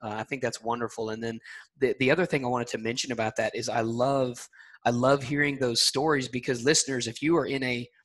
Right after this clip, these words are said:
co-parenting situation right now that feels hopeless, if you just feel like there's no way we could ever get along, there is always hope. One of my favorite quotes from J R R Tolkien is, "Where there's life, there's hope."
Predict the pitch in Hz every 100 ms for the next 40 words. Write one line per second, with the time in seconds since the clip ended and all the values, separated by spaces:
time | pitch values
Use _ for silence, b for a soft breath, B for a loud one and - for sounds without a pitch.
0 | _ - 160 139 131 131 127 - 127 120
1 | 117 120 117 117 113 - - 143 127 127
2 | - 107 - - - - _ _ _ 131
3 | 156 156 147 - - - 151 139 131 127
4 | - 147 135 151 156 160 147 147 135 135
5 | - - 135 127 123 b b b _ 143
6 | 147 117 123 135 113 101 101 b b -
7 | 170 147 - - 147 127 117 107 101 117
8 | 101 _ 135 139 131 - 151 139 123 -
9 | 135 - - 120 123 123 120 120 - 131
10 | 123 113 107 104 - B - 135 131 123
11 | 117 120 123 - 113 104 - 104